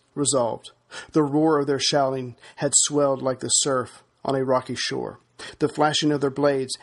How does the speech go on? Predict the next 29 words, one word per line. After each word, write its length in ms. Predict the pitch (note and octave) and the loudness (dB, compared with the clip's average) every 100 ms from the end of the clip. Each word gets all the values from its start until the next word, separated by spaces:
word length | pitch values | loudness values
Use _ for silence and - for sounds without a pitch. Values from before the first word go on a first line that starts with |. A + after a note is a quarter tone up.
| - | -8
and 180 | C3 | -8
points 380 | - D3+ C#3+ - | -4 -2 -2 -2
had 140 | C3 C3 | -6 -2
displayed 460 | B2+ - D3 C#3 | 0 0 -2 -2
their 100 | C3 | -2
numbers, 400 | B2+ B2 G#2+ A2 - - _ - - | -4 -6 -8 -8 -10 -12 _ -20 -2
their 140 | D3+ | 0
vitality, 720 | C#3+ C#3 - C#3 B2+ A#2+ A#2 - _ _ | 2 0 -2 -2 -2 -4 -12 -16 _ _
their 140 | C#3 C3 | -6 -4
ferocity. 600 | C3+ B2 A2 - A#2 A#2 _ _ _ - - | -2 -2 -2 -6 -10 -20 _ _ _ -18 -2
They 100 | D#3+ | 0
were 160 | D3+ D3 | 2 0
confident 540 | - E3 D#3+ D3+ C3+ | 0 -2 0 -4 -4
in 100 | C#3+ | -6
their 140 | C3+ A#2 | -6 -6
strength, 480 | - C3 A#2+ - _ _ _ | -6 -6 -6 -12 _ _ _
in 140 | D#3 | -2
their 140 | D3 C#3 | 0 0
justice 500 | D3 D3+ - C#3 - | 0 0 0 -2 -4
of 120 | D3 C3+ | -4 -6
their 120 | A#2+ | -6
cause, 480 | - C3+ B2 A#2 - - - | -2 -2 -2 -6 -8 -14 -10
in 80 | - | -2
the 80 | D3+ | 0
support 680 | - C#3+ - D3+ C3+ - - _ _ _ | 0 -2 -6 -4 -4 -6 -16 _ _ _
of 120 | C3 | -8
their 120 | C3+ B2 | -6 -4
religion. 420 | B2+ B2+ A#2+ B2 _ _ _ _ _ _ - - - | -4 -6 -8 -14 _ _ _ _ _ _ -20 -18 -6
Now, 440 | D3+ D3 B2+ A#2+ | -2 0 -2 -6